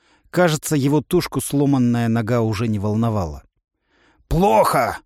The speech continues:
Враг умер не от честного удара, а от единовременных инфарктов на все сердца! Тренируйся!» Я попытался встать, но для этого пришлось упасть на бок. Сводиться в нормальное положение ноги не желали.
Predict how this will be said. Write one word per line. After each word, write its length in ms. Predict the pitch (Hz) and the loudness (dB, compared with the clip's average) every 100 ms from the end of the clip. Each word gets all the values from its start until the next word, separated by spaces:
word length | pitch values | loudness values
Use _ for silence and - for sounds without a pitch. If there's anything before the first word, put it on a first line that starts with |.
| _ - | _ -10
Враг 540 | 123 147 156 165 - | -4 0 2 2 2
умер 260 | 196 180 165 | 2 4 2
не 120 | 170 | 2
от 200 | 156 - | 2 0
честного 520 | - 240 - 185 170 | -2 0 0 2 4
удара, 440 | 175 156 165 151 123 | 4 4 4 4 2
а 180 | 135 151 | 4 2
от 140 | 127 | 2
единовременных 800 | 151 156 175 165 190 180 175 - | 0 2 2 4 2 2 -2 0
инфарктов 580 | 170 - 190 170 175 147 | -2 2 2 2 -2 0
на 100 | 170 | 0
все 240 | - 214 | 0 -2
сердца! 640 | 165 185 175 - 208 131 - _ _ - | 0 0 0 2 2 2 -4 _ _ -4
Тренируйся!» 1000 | 170 147 151 156 185 196 147 - 110 87 _ _ _ _ _ _ _ _ _ _ | -2 0 2 2 4 2 0 -4 -8 -10 _ _ _ _ _ _ _ _ _ _
Я 240 | 123 135 147 | 0 2 4
попытался 600 | 147 131 147 135 - 135 | 2 2 2 2 0 -4
встать, 380 | - 165 151 139 | -2 2 2 2
но 100 | 131 | 0
для 220 | 117 147 | 2 2
этого 220 | 139 123 | 2 -2
пришлось 460 | - 117 - 147 120 | 0 -4 0 0 -2
упасть 400 | - 139 - - | 0 0 0 -2
на 240 | 131 135 110 | 2 2 2
бок. 260 | 87 - _ | -2 -10 _
Сводиться 580 | - - 135 135 147 135 | -8 0 0 2 0 -2
в 80 | 113 | 0
нормальное 560 | 131 135 156 139 123 | 2 4 4 4 2
положение 560 | 117 127 123 131 127 127 | 2 0 2 2 0 2
ноги 220 | 123 117 | 0 2
не 140 | 120 120 | 0 0
желали. 520 | 120 131 113 76 | 0 0 0 -4